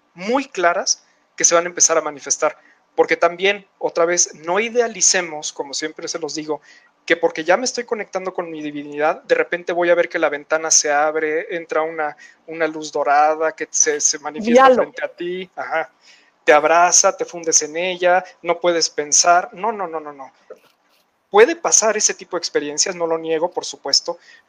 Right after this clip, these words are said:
Speaker 1: pero lo más cotidiano es donde van a ver justamente el reflejo de su divinidad.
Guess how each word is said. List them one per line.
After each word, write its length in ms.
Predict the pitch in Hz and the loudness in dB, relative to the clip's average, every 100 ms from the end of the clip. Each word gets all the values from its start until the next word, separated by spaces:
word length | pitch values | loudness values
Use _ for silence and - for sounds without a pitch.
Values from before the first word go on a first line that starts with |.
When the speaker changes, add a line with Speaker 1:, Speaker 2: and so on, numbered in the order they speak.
| _ | _
Speaker 1:
pero 460 | 240 247 190 214 - _ _ _ _ _ | 6 8 4 -2 -6 _ _ _ _ _
lo 200 | 170 180 | -2 0
más 320 | 190 233 - | 2 0 0
cotidiano 840 | - 175 - 170 180 180 175 180 | 0 -4 -4 -10 -4 -4 -4 -6
es 140 | - 175 | -6 -6
donde 200 | 190 175 | -6 -2
van 160 | 170 175 | -2 -2
a 80 | |
ver 240 | 180 175 - _ _ _ _ _ _ | -2 -4 -4 _ _ _ _ _ _
justamente 720 | - 254 - 208 190 190 220 - | -8 -4 0 -2 -4 -6 -6 -6
el 80 | - | -8
reflejo 380 | 151 180 170 | -6 -8 -6
de 60 | 165 | -6
su 180 | - 160 | -6 -8
divinidad. 460 | 151 135 135 131 | -10 -12 -10 -10